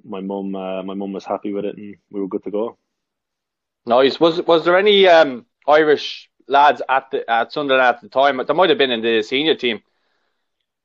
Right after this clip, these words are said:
Speaker 1: Yeah, the, the Conor Hourihane was, um, I think he was two years above me. Um, so when I just went over,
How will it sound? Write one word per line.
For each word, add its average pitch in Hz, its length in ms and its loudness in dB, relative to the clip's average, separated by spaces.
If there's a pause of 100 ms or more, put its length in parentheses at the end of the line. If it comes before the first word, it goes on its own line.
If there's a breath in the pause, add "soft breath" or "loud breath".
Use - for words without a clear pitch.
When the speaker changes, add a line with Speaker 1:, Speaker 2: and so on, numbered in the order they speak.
(640 soft breath)
Speaker 1:
Yeah, 139 260 2
the, 131 160 -4 (140)
the 131 400 2
Conor 160 280 -4
Hourihane 120 800 -4
was, 113 460 -4
um, 107 540 -2
I 110 60 -12
think 135 140 -10
he 123 80 -6
was 113 140 -8
two 120 240 -6
years 113 180 -4
above 120 260 -8
me. 107 380 -12 (180)
Um, 101 540 -10
so 110 160 -10
when 110 120 -6
I 120 100 -6
just 113 220 -10
went 107 200 -8
over, 104 640 -4